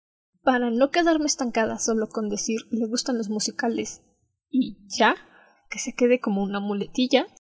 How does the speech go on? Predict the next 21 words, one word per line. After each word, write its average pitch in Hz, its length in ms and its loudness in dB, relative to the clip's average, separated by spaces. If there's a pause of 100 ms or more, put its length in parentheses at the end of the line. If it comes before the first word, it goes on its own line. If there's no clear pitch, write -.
(600)
me 294 140 6
puse 262 640 0 (240)
a 330 140 2
buscar, 269 440 0 (880)
escuchar, 302 560 0 (580)
ver 269 300 2 (680)
y 349 140 8
repetir 320 460 2 (400)
<laughs> - 1300 2
musicales. - 840 0 (400)
Vi 247 300 6
los - 720 -2 (300)
más 233 800 -2
populares, 302 960 6
por 330 180 6
así 269 320 4
decirse, 277 720 2 (600)
que - 100 0
en 285 140 2
realidad 214 540 2
son 233 280 -4